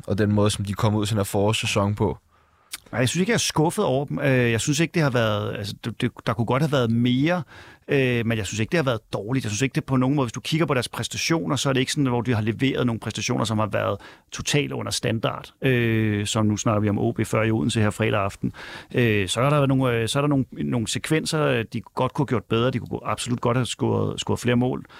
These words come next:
Speaker 2: Måske kan man godt mærke, at de ikke har Schellerup her, øh, selvom Marcondes også har fået lavet et par mål. Øh, men jeg synes egentlig, hvis du ser præstationerne, har de, har de været ganske udmærket. Og, og hvis de holder fast i dem over tid, så tror jeg egentlig nok, at de skal nok få, få mange point, og der skal ikke særlig meget til, før de lige pludselig begynder at ramme lidt mere.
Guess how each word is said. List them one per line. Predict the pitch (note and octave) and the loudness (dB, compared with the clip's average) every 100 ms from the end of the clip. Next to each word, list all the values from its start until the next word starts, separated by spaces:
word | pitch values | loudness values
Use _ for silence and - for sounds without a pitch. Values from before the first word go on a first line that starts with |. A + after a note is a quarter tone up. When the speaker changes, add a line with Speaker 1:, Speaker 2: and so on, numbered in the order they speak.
| - - - | -20 -20 -12
Speaker 2:
Måske | - - B2+ | -6 -2 0
kan | B2 | 0
man | G#2 | 0
godt | A#2 A#2 | 0 0
mærke, | A2+ A2+ B2 | 2 0 -2
at | |
de | A#2 | -2
ikke | A#2 | 0
har | A#2+ | 0
Schellerup | A2+ C3 B2 A2+ G#2 | 0 0 0 0 2
her, | B2 - G#2 | 0 0 -4
øh, | B2 A#2 G#2+ G#2 | 0 2 2 0
selvom | G#2 A#2 | -2 0
Marcondes | A2 G2+ A2 A#2 A2+ | 0 0 0 0 0
også | A2 | -2
har | |
fået | A2+ A2 | 0 0
lavet | A2 | 2
et | A2+ | 0
par | A2 | 0
mål. | A2 A2 - - - - - | 0 0 -6 -16 -18 -14 -2
Øh, | A#2+ A2 | 0 2
men | G#2+ | -2
jeg | - | 0
synes | D3 D3+ | 0 2
egentlig, | E3 D3+ | 0 0
hvis | B2 | -2
du | B2+ | -2
ser | - E3+ | 0 0
præstationerne, | D#3+ C#3+ - G2 - F3 E3 C#3 | 0 -2 -4 -2 0 0 2 0
har | A2 | 0
de, | A#2 B2 | 0 0
har | A2+ | 0
de | A2+ | 2
været | G#2+ G2+ | 0 0
ganske | A#2+ C3+ D3 | -2 0 0
udmærket. | C3 C3 G#2 G2+ A2+ C3+ A#2+ - - - | 0 2 0 -2 -4 -6 -8 -12 -20 -12
Og, | - A#2 G#2 A2 | -2 0 0 -2
og | |
hvis | G#2 G#2+ | -2 -2
de | A2 | 0
holder | G#2 | 0
fast | G2+ C3 B2+ | 0 -2 0
i | |
dem | C3 C3 | 0 0
over | A2+ | -2
tid, | - B2+ | -2 -2
så | A#2 | -2
tror | - C3 | -2 -2
jeg | |
egentlig | A#2 G#2+ | 0 0
nok, | A#2 C3+ | -2 -4
at | |
de | A#2+ | -8
skal | - | -2
nok | A2+ B2+ | -2 -2
få, | C#3 C3 B2+ | -2 0 -2
få | A2+ B2 | -2 0
mange | A2 B2 | 0 0
point, | A#2 A2 | 0 0
og | A2+ | -2
der | |
skal | G#2 A#2+ | -4 -4
ikke | - | -2
særlig | B2+ B2 | 0 2
meget | A2+ A#2+ | 0 0
til, | C3 C3 | 0 0
før | - | -2
de | A#2 | -2
lige | A2+ A#2 | -2 -2
pludselig | - A#2+ A2 | -2 -2 0
begynder | A#2 A2+ | 0 0
at | G#2+ | 0
ramme | G2+ A#2 | 2 2
lidt | A#2 | 2
mere. | A#2+ A2+ - | 0 0 -4